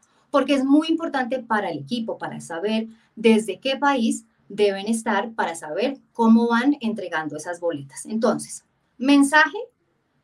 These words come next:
en positivo, en buena onda, como la gente que se conecta a este live.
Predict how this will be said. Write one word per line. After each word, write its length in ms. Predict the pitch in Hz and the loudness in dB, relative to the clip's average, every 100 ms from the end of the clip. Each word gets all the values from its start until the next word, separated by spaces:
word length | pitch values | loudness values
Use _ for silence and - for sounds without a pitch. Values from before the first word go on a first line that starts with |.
| - | -6
en 180 | 240 226 | 2 2
positivo, 600 | 208 - - 185 170 - _ _ _ _ _ - | 2 -4 -12 -10 -10 -14 _ _ _ _ _ -2
en 180 | 233 | 6
buena 360 | 226 202 180 165 | 6 6 2 -6
onda, 340 | 170 185 302 _ _ _ _ | -6 -12 -14 _ _ _ _
como 240 | 247 226 185 | -2 0 -2
la 100 | - | -4
gente 300 | 220 226 226 | 0 0 0
que 80 | |
se 100 | 214 | -6
conecta 360 | 180 180 170 302 | -8 -12 -10 -8
a 20 | |
este 180 | 226 285 | -4 -4
live. 280 | 240 - | -2 -6